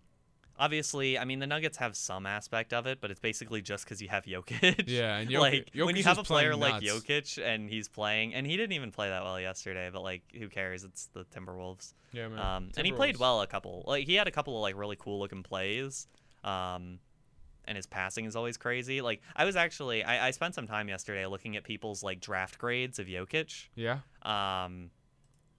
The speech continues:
Speaker 1: just 'cause, like, I, I think, I think going back to look at what people said
Speaker 2: That's always fun.
Speaker 1: is always a fun thing to do. Um, going back to Google and being like, "Show me, show me, uh, what people think about Nikola Jokic,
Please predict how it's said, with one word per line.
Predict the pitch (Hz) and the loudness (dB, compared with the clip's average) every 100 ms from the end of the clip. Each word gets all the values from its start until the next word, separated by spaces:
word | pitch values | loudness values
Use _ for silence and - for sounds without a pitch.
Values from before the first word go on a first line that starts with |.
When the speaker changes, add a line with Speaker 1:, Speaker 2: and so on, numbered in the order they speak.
| _ - - | _ -20 -2
Speaker 1:
just | 160 185 | 2 2
'cause, | - 165 | 2 2
like, | 135 123 117 | 6 6 6
I, | 127 123 135 | 6 8 6
I | |
think, | 196 208 | 6 4
I | 147 | 4
think | 196 165 | 2 0
going | 123 127 | 0 0
back | 98 95 - | 2 0 0
to | 107 | -4
look | 95 | -2
at | 120 - _ | -4 -6 _
what | 117 110 | -4 -2
people | 123 117 | -2 -4
said | 110 - 92 104 131 - - - | -4 -2 0 0 -2 -10 -14 2
Speaker 2:
That's | 120 139 | 4 6
always | 123 113 | 4 2
fun. | - 101 | -2 2
Speaker 1:
is | 127 120 | 2 4
always | 113 117 107 | 4 4 2
a | |
fun | - 110 | 0 0
thing | 110 113 | 2 0
to | 104 | 0
do. | 95 92 107 120 131 | -2 -2 -2 -4 -6
Um, | - 98 95 95 | -4 -2 -2 -2
going | 107 101 | -2 -2
back | 98 101 | -2 -2
to | 101 | -6
Google | 95 98 101 104 101 | -10 -6 -4 -2 -2
and | 95 95 | -4 -4
being | 98 95 95 | -4 -4 -4
like, | 95 95 92 | -4 -6 -6
"Show | - 196 226 | -2 0 2
me, | 233 214 - - - | 0 -2 -6 -18 2
show | 254 | 2
me, | 294 262 - | 2 -2 -4
uh, | 113 139 | -6 0
what | 151 143 | 0 2
people | 180 170 | -4 -2
think | 170 | -2
about | 156 143 | 0 0
Nikola | 127 139 139 | 0 0 0
Jokic, | 113 117 160 151 | 2 0 -2 -6